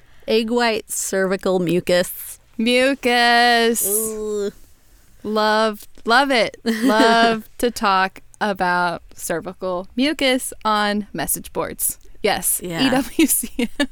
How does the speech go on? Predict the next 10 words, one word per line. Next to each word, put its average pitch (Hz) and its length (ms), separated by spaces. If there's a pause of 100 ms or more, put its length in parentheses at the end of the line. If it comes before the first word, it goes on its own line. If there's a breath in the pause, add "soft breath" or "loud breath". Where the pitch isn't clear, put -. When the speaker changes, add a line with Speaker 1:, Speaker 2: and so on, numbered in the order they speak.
Speaker 2:
<laughs> - 400
Speaker 1:
You 214 100
know 226 120
you've 240 200
seen 220 200
the 180 60
pictures 170 520
of 143 160
it, - 120
too. 143 400